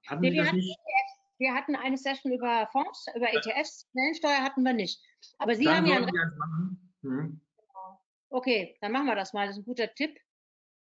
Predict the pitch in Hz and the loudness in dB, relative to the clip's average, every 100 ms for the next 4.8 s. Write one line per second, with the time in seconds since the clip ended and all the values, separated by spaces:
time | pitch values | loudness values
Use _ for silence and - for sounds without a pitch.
0 | _ _ - - 220 220 214 - - 240 | _ _ -14 -4 0 0 -4 -12 -8 -2
1 | 254 285 302 262 262 247 262 269 262 269 | 2 2 4 2 4 4 4 2 0 -4
2 | - - 233 233 233 262 254 247 226 226 | -6 -8 -4 0 0 0 0 0 0 0
3 | 220 233 233 214 208 247 247 220 208 202 | -2 -4 -4 -6 -2 -2 -2 -6 -6 -2
4 | 208 226 202 208 240 233 220 240 | -2 0 -2 0 0 0 0 2